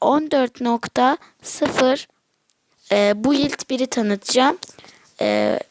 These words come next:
bu yani orijinal değil, build bir. E,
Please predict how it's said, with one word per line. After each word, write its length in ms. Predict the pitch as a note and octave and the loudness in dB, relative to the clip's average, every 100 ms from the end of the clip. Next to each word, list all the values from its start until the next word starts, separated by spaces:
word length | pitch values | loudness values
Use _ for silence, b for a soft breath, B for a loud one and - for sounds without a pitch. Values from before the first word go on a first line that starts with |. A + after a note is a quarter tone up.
| _ - | _ -2
bu 360 | A#3+ D4 D#4 - _ - | 4 4 2 -4 _ -12
yani 280 | G#3 G#3 - | -12 -12 -6
orijinal 600 | C4 C4+ C#4 C#4 C#4 C4 | -4 -4 -4 -2 -2 2
değil, 320 | C#4+ C4+ D4+ - - | 2 4 0 -4 2
build 400 | C4+ C4 C4+ - - - - C#4 | 6 6 6 0 -4 -6 -8 2
bir. 340 | A#3 A#3+ - b b b b b b b b b _ - | 6 6 4 b b b b b b b b b _ 0
E, 420 | G#2 G#2 G#2+ | 4 4 2